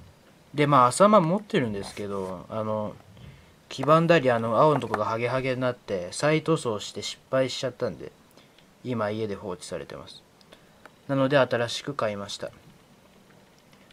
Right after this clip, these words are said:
で、このプラレールはもうだいぶ前かな。三、三、四年前に、あの、イー二、同じイー二系のハヤテ、連結仕様のハヤテに、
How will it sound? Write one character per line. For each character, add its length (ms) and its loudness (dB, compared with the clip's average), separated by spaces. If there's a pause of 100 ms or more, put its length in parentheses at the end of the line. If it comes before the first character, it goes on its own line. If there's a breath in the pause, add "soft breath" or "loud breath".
で、 100 2
こ 120 2
の 100 4
プ 140 2
ラ 120 10
レ 180 4
ー 40 4
ル 140 0
は 180 2
も 160 -2
う 60 -4
だ 180 2
い 260 2
ぶ 220 -4
前 220 -2
か 120 -8
な。 100 -10
三、 440 -2 (680 loud breath)
三、 360 -2
四 140 2
年 240 -2
前 360 -2 (240)
に、 400 -8
あ 140 -10
の、 260 -10 (480)
イ 140 -4
ー 40 0
二、 200 0
同 280 0
じ 200 -2
イ 20 -2
ー 20 -2
二 160 -4
系 180 -2
の 100 -4
ハ 140 -2
ヤ 140 -2
テ、 220 -14 (120)
連 220 -6
結 200 -8
仕 100 -8
様 100 -2
の 120 -6
ハ 120 -2
ヤ 140 -2
テ 140 -12
に、 260 -6